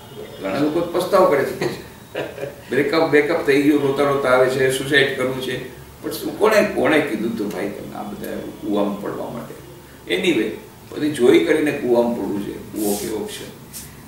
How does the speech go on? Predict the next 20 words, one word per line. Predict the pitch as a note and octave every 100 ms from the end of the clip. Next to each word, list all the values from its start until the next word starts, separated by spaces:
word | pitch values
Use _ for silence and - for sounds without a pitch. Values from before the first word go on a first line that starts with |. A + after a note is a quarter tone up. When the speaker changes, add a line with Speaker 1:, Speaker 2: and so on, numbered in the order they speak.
| - -
Speaker 2:
અ, | B2
સ્વામીજી, | - F3 D#3
આપણે | D3+ C#3
વચ્ચે | B2 B2+ D3+ C#3 C3 B2 A#2+
ગીતાજીનો | - - A#2+ C3+ B2+ C3
શ્લોક | A#2+ C3 B2+ B2
કીધો, | B2 A#2+
"સંભવામી | A#2 A#2+ B2+ C3 B2+ A#2+ G#2
યુગે | G#2+ A2 G2+
યુગે." | G2+ B2
એટલે | C#3+ C3+
એક | C3+
એવો | D#3 -
પ્રશ્ન | C3+ C3+ D3 C3
થાય | - - - - - - - -
કે | D#3+
આપણે | F3 - D#3+ -
કેવી | C3+ F#3+
પ્રજા | - B2+ C#3 -
છીએ | D#3 A#2 C3+